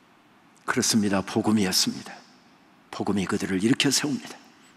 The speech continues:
복음이 그들을 달려가게 만듭니다. 복음이 그들의 생명을 걸게 만듭니다. 복음이 그들로 하여금 한밤중에도 꼭두 새벽에도 달려가게 만듭니다.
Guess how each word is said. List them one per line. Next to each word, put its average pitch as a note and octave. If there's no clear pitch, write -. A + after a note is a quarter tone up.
복음이 A2
그들을 G#2+
달려가게 A2+
만듭니다. C3+
복음이 B3
그들의 B3
생명을 C#4+
걸게 B3
만듭니다. G#3
복음이 D#4+
그들로 D4
하여금 G#3+
한밤중에도 F#3
꼭두 G3
새벽에도 A2
달려가게 A2
만듭니다. F2